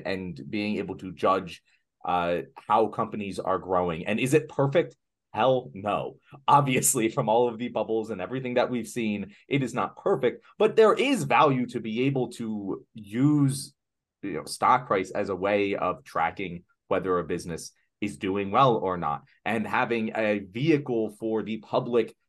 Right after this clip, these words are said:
to invest in and, and be able to have a stake in these companies, I think that it would be wrong to centralize it and completely get rid of it.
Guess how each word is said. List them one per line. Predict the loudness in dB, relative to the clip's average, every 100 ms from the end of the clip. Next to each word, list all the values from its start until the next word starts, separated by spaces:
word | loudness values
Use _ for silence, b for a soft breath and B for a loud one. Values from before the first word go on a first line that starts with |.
| _
to | -4 0 0
invest | 0 0 4 2 2 -6
in | -10 -8 -10
and, | -4 0 0 -2 -8 -4
and | -2 -2 -4 -8
be | -4 -4 0
able | 0 0 -4
to | -2 -2 0 -2 -4 b _
have | 0 0 2
a | 0
stake | -2 0 0 0 -4
in | -6 -6
these | -4 -4
companies, | -2 -2 -2 -4 -6 -10 _ _ _ _ _
I | 2 2
think | 2 2 2 2 0
that | 2 2 -2 _ _ _ _ _ _ _ _ _ -2
it | -2 0
would | -4 0
be | 4 4
wrong | 4 2 2 -2
to | -10
centralize | -12 -8 -10 -6 -4 -2 -4 -6
it | -10
and | -10
completely | -10 -6 -6 -6 -6
get | -4 -4
rid | -4 -6
of | -6
it. | -8